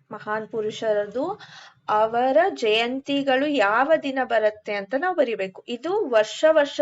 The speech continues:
ಚೇಂಜ್ ಆಗುವ ಜಯಂತಿಗಳು. ಅದಕ್ಕೆ ನೀವು ಪ್ರತಿ ವರ್ಷದ, ಆ ವರ್ಷದ ಕ್ಯಾಲೆಂಡರ್ ತಗೊಂಡು ಯಾವ ವರ್ಷ, ದಿನ ಅವರ ಜಯಂತಿಗಳು ಬರುತ್ತೆ ಅಂತ ನೋಡಿ ಬರಿಬೇಕು. ಮೊದಲನೆಯದಾಗಿ ಬಸವ ಜಯಂತಿ, ಇವರು ಬಸವಣ್ಣನವರು. ಬಸವ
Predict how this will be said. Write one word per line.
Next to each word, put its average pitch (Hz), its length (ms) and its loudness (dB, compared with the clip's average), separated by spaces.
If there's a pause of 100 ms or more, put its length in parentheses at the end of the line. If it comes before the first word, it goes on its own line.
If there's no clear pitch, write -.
(100)
ಚೇಂಜ್ 247 360 -6
ಆಗುವ 233 420 0
ಜಯಂತಿಗಳು. 208 760 -4
ಅದಕ್ಕೆ 220 480 -4
ನೀವು 240 260 -6 (680)
ಪ್ರತಿ 254 380 -4
ವರ್ಷದ, 277 380 2 (120)
ಆ 262 280 6
ವರ್ಷದ 311 480 2
ಕ್ಯಾಲೆಂಡರ್ 247 680 -2
ತಗೊಂಡು 226 880 -2 (1160)
ಯಾವ 240 340 2
ವರ್ಷ, 247 340 0 (140)
ದಿನ 247 180 -2 (260)
ಅವರ 233 320 0
ಜಯಂತಿಗಳು 226 640 -4
ಬರುತ್ತೆ 208 360 -2
ಅಂತ 202 240 -6 (100)
ನೋಡಿ 214 440 -4
ಬರಿಬೇಕು. 285 640 0 (420)
ಮೊದಲನೆಯದಾಗಿ 214 880 -2
ಬಸವ 247 640 2
ಜಯಂತಿ, 214 400 -8
ಇವರು 208 280 -2
ಬಸವಣ್ಣನವರು. 214 1000 -8
ಬಸವ 254 420 4